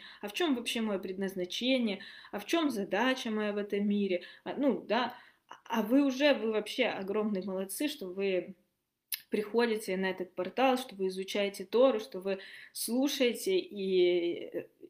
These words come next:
и таким образом растете над собой, развиваетесь. То есть это, это главное условие, да, для,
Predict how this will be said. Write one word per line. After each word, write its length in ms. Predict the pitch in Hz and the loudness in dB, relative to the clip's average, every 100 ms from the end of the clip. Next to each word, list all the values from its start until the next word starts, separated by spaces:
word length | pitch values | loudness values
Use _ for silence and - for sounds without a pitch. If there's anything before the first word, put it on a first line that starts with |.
| _ _ _ _ | _ _ _ _
и 180 | 214 196 | -6 -2
таким 360 | 214 - 214 | -2 -2 0
образом 500 | 233 269 262 220 208 - - _ _ _ _ _ - | 2 4 4 4 0 -2 -16 _ _ _ _ _ 0
растете 560 | 214 214 - 262 262 196 | 2 2 6 6 6 -2
над 200 | 190 - | -4 -6
собой, 360 | 185 190 269 | -6 2 4
развиваетесь. 640 | 277 214 196 202 240 202 - | 4 0 0 4 4 4 -4
То 100 | 180 | -6
есть 140 | - | -4
это, 240 | 190 190 - - - - _ _ _ - | -4 -4 -4 -14 -20 -20 _ _ _ -4
это 220 | 214 220 | 0 2
главное 480 | 214 233 277 269 220 | 4 6 6 6 4
условие, 720 | 214 - 226 262 254 190 165 165 | 0 -4 0 6 6 6 -2 -2
да, 240 | 170 196 | -2 -2
для, 500 | 190 175 170 170 | -6 -6 -6 -6